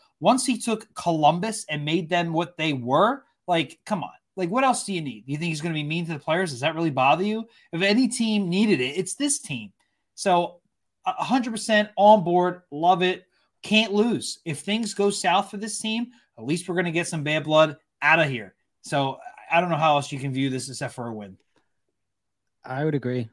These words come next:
Speaker 2: I, I'm just, I, I was gonna do a thing where I was gonna read off some bad tweets, and, you know, the first one that came up, <laughs> it's kind of funny. I'm gonna
Speaker 1: Please.
Speaker 2: read it for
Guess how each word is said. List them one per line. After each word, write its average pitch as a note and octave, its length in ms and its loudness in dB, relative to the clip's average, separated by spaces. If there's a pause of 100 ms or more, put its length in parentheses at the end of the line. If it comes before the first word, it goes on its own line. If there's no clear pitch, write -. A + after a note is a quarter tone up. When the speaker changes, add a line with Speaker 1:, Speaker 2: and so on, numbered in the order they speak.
Speaker 2:
I, C3+ 180 -2
I'm D3+ 120 0
just, D3 260 -4
I, C#3+ 300 -12
I D3 80 -6
was D3 200 -2
gonna F3+ 220 4
do E3 140 8
a C#3+ 60 6
thing D3+ 280 4
where C3+ 120 6
I B2+ 60 4
was B2 120 0
gonna C3 200 2
read B2+ 200 2
off B2+ 180 2
some A2+ 160 -4
bad B2 240 0
tweets, C3 400 -2
and, A2 220 -4 (600)
you C#3 100 -4
know, B2+ 80 -2
the B2+ 80 -2
first E3+ 280 6
one D3 100 4
that C3+ 140 4
came C3 240 2
up, A#2+ 220 0 (520)
<laughs> - 480 -6
it's G3+ 180 -2
kind A#3 200 6
of F3 60 -4
funny. C3+ 300 0
I'm C3 100 0
gonna E3 180 6
Speaker 1:
Please. B2+ 100 2
Speaker 2:
read B2 100 0
it F#3 120 -10
for A2+ 80 -8